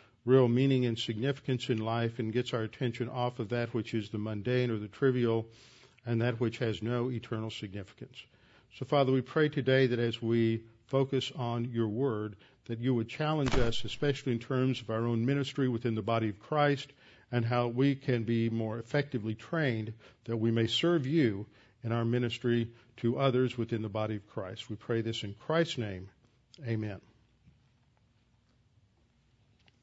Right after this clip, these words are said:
Open your Bibles with me to Colossians chapter one.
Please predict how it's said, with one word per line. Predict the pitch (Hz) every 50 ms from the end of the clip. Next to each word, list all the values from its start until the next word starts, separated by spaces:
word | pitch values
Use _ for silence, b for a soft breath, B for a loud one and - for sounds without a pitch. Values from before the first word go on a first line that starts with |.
| - b b b b b b b b
Open | - 147 143 147 151
your | 139
Bibles | 123 135 147 151 151 147 151 120 107
with | 110 117
me | 135 139 135
to | 135 - 143 131
Colossians | 120 - - 123 127 135 143 156 156 147 - 135 143 160 165 160 - - _ b b b b b b b _
chapter | - - 139 139 135 135 - 123
one. | 120 127 143 143 127 123 151 185 175